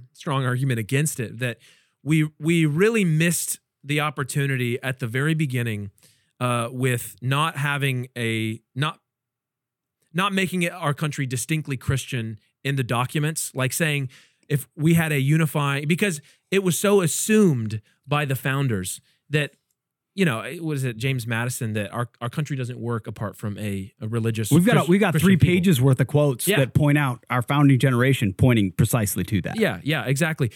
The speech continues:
Speaker 1: And so it, it was almost, it almost seems like Christianity was just so embedded in the ethos of the American people that it's almost like it went without saying. But it's like now we look back and go, "Man, would it be great to have,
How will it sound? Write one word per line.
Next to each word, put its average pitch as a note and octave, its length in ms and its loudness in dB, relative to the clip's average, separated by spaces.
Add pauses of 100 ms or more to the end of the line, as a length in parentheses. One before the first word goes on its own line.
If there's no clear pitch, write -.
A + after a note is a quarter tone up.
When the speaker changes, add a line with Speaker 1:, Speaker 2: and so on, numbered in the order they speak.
(180)
Speaker 1:
And F3 140 0
so G3 280 0 (220)
it, G3 200 0
it F#3+ 40 6
was F3 140 4
almost, A3 400 0
it E3 180 -2
almost G3 280 0
seems F3+ 200 0
like C#3+ 320 -2 (120)
Christianity D#3 680 2
was A#2 200 -2
just - 440 -2
so D#3+ 480 4 (340)
embedded C3+ 640 0
in A#2+ 180 -4
the A#2+ 140 -4
ethos D3 440 0
of B2 80 -2
the A#2+ 100 0
American A#2+ 360 0
people C3+ 320 0
that A2+ 200 0 (300)
it's D3 140 2
almost F#3 260 0
like E3+ 160 0
it D#3+ 100 -2
went D#3 160 0
without C#3+ 300 -4
saying. C3+ 500 -4 (320)
But D#3 180 0
it's D3+ 120 -2
like D3 140 0
now E3+ 260 0
we D#3+ 100 2
look D3+ 220 2
back C3+ 240 -4
and B2+ 100 -4
go, A2 300 -2
"Man, C#3+ 400 0
would D3 160 2
it D3 100 -4
be C#3+ 120 4
great C#3+ 260 0
to C#3 80 0
have, C3 340 0